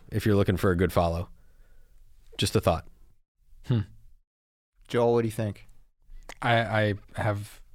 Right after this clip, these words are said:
Speaker 2: I, I, we talked about the concerns about this rollout, uh, a couple episodes ago, and, like,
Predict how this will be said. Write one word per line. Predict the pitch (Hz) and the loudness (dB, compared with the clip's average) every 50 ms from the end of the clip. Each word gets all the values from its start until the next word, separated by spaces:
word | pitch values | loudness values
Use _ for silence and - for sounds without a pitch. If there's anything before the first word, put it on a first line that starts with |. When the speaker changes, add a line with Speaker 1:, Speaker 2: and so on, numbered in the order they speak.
| - | -6
Speaker 2:
I, | - 120 120 | -4 -2 0
I, | 113 123 131 127 - - - | 2 2 0 0 -2 -8 -8
we | 143 131 147 147 | -4 -2 -2 -2
talked | 131 123 - 165 180 160 - | 0 2 6 6 6 6 6
about | 135 131 120 107 | 4 4 4 4
the | - 107 | 2 -2
concerns | 123 113 98 - 151 147 135 117 110 | -2 -2 -2 0 0 2 2 0 0
about | 98 104 98 98 - | 2 0 0 0 0
this | - 104 98 - - - - - - | -2 -4 -2 -2 -4 -8 -8 -8 -2
rollout, | 110 131 165 175 123 95 92 92 95 107 110 - - - - - - - - - 135 | 2 4 4 4 4 2 0 -2 -2 -4 -6 -10 -20 -20 -20 -20 -20 -20 -20 -18 -14
uh, | 139 - 107 104 104 104 98 101 | -6 0 2 4 4 4 4 2
a | 104 | 4
couple | - 127 101 110 | 4 4 6 8
episodes | 139 175 - - 113 95 87 - | 6 6 6 2 0 -2 -2 -4
ago, | - 95 95 95 98 | -2 0 0 0 0
and, | 98 101 | 2 2
like, | 107 107 104 | 2 2 2